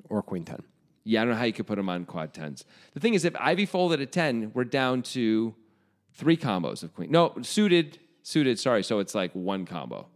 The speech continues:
Speaker 2: right? It's one combo.
Speaker 1: Uh, yeah, it is one combo.
Speaker 2: Jeez.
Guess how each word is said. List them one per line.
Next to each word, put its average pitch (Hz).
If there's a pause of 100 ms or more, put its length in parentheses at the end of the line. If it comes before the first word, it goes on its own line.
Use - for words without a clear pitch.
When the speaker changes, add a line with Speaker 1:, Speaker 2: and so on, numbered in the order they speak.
(200)
Speaker 2:
right? 80 (200)
It's 101
one 92
combo. - (680)
Speaker 1:
Uh, 120
yeah, 123 (300)
it 123
is 117
one 110
combo. 101
Speaker 2:
Jeez. 95